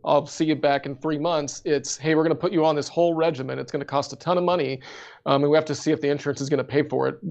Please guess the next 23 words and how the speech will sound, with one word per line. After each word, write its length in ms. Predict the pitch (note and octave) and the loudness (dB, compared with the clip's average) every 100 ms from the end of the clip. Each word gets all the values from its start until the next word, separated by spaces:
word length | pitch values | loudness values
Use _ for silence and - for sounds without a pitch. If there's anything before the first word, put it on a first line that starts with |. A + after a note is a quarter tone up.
| - | 0
I 100 | F3 | 4
don't 180 | F3 F3+ | 4 2
think 160 | E3 F3 | 0 2
any 160 | F#3 | 2
of 80 | F#3 | 2
those 140 | C#3+ | 0
questions 340 | - D3 C#3+ C3 | -2 -4 -2 -6
are 80 | C3 | -4
answered 380 | C#3 D3+ C#3 | -4 -2 -2
yet. 200 | B2+ B2 - | -2 -2 -2
If 140 | C#3+ | -2
there's 180 | D3+ C#3 | 0 2
gonna 200 | C#3+ C3+ | 2 2
be, 380 | B2+ C3 C3 C3 - - - - | 0 0 0 -4 -10 -20 -8 0
um, 480 | C3+ C3+ C3 C3 - | 2 2 0 -2 0
what 80 | E3 | 2
do 60 | D#3 | 4
they 100 | D#3 | 4
call 160 | D3 | 2
it, 20 | |
like 120 | D3+ C3+ | 2 -4
a 60 | |
code 540 | C3+ - D3 D3 D#3 | -8 0 2 2 0